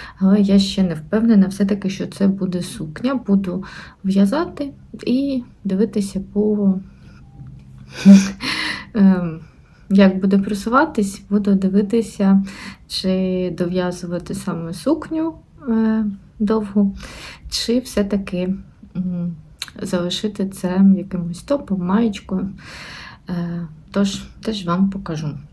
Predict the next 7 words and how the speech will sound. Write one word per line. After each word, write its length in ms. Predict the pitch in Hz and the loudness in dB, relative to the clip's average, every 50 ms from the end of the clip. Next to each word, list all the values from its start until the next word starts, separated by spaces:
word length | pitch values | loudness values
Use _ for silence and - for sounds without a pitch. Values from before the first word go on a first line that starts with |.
| - - _ - - - - - - - - - - - - - - - | -20 -20 _ -20 -20 -20 -20 -20 -18 -16 -14 -14 -14 -14 -16 -18 -10 -6
Тож, 260 | - 277 320 311 - | -4 -4 -4 -4 -4
давайте 540 | - 196 185 196 214 208 196 - 202 196 196 196 - - - - - - - - - - | -2 0 0 2 0 0 0 2 2 2 2 0 -6 -14 -20 -20 -20 -20 -20 -20 -12 -4
дивитись. 520 | - 180 175 185 180 - - - - - - - - - - - - - - - 190 196 196 | -4 -2 -2 -2 -4 -6 -10 -10 -12 -14 -16 -20 -20 -20 -20 -20 -20 -14 -8 -4 -4 -2 -2
Бажаю 520 | 185 170 170 170 175 185 202 226 254 247 208 | -2 -2 -2 -4 -2 0 0 0 0 -2 -4
вам 320 | 175 170 175 185 196 196 | -4 -6 -2 0 0 0
приємного 560 | 190 175 170 165 170 165 170 160 165 160 165 | 0 -2 -2 -2 -2 -2 -4 -4 -4 -6 -6
перегляду. 720 | 160 - - 170 170 160 160 151 151 156 165 160 - 202 | -8 -8 -10 -8 -8 -8 -8 -8 -10 -10 -12 -10 -10 -10